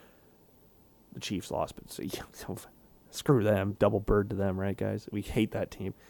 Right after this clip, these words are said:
Go Ravens, right? Yeah, okay. Let's end the show there. I hope you enjoyed it. Definitely didn't get to a half hour, twenty minutes. We are well, we are over an hour now.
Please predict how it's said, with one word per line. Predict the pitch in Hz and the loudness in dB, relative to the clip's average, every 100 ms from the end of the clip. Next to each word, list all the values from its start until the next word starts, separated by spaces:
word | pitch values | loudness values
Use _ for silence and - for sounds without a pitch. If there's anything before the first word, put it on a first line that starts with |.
| - - - - | -20 -20 6 12
Go | 302 311 | 12 12
Ravens, | 254 302 165 131 | 12 12 12 10
right? | 143 202 | 12 12
Yeah, | 202 190 | 12 12
okay. | 180 165 - 165 151 | 12 10 4 -4 12
Let's | 240 254 | 12 12
end | 269 262 | 12 12
the | 226 | 12
show | 233 226 | 12 12
there. | 214 220 | 12 12
I | 214 | 12
hope | 202 | 12
you | 220 | 12
enjoyed | 208 185 196 | 12 12 12
it. | 185 | 12
Definitely | 202 233 226 | 12 12 12
didn't | 214 208 | 12 12
get | 196 190 | 12 12
to | 202 | 12
a | |
half | 185 190 180 | 12 12 12
hour, | 175 170 165 | 12 12 12
twenty | 180 165 | 10 8
minutes. | 170 165 | 10 10
We | 170 | 10
are | 170 | 12
well, | 190 202 202 185 | 12 12 12 12
we | 196 | 12
are | 208 | 12
over | 277 247 | 12 12
an | 226 | 12
hour | 240 220 185 | 12 12 12
now. | 202 220 151 120 127 | 12 12 12 10 8